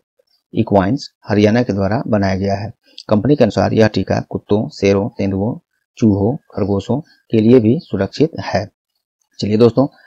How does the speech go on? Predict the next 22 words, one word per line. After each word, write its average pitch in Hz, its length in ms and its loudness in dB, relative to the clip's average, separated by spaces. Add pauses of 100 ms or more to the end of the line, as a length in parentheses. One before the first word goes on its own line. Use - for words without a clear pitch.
(140)
आज 98 120 -2
थोड़ा 104 160 -2
सा - 100 -4
क्लास 101 260 -2
लेट 107 220 2
हुआ 113 140 6
और 101 360 4
उस - 220 -2
अंदाज 104 280 4
में 110 140 2
क्लास 101 260 -2
मैं 101 160 0
नहीं 101 220 0
दे 117 100 4
पाया। 107 280 0 (300)
लेट 104 200 0
होने 98 140 0
के 98 40 -2
कारण 107 260 0
जिस 98 200 -4
अंदाज 95 260 -2
में 123 240 2